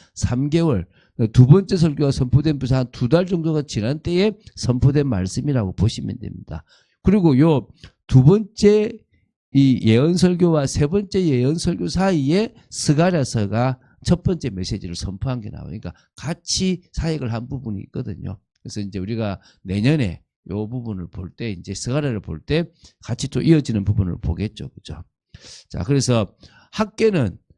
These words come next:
어, 새 성전 공사를 재개하라라는 부분에 초점을 맞춘다 그러면 스가랴는 회개해라라는 부분에 초점을 맞춰서, 어, 본질을 회복하려고 하는 부분들이 사실 있었다고 보시면 됩니다.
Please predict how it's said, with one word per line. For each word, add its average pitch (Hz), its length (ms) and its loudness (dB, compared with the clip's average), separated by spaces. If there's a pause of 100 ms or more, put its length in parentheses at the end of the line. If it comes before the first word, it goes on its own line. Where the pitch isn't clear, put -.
(280)
어, - 400 -4
새 - 200 4
성전 185 360 2
공사를 160 600 -2
재개하라라는 151 1080 0
부분에 104 540 -2 (380)
초점을 160 400 0
맞춘다 113 480 -6
그러면 123 440 -4 (340)
스가랴는 143 720 -2 (280)
회개해라라는 131 1300 0
부분에 135 540 4
초점을 170 380 0
맞춰서, 143 720 -2 (460)
어, - 280 -10
본질을 202 580 4
회복하려고 101 580 -4
하는 98 180 -4
부분들이 95 380 -4
사실 - 320 -8
있었다고 - 460 -2
보시면 71 420 -8
됩니다. - 540 -18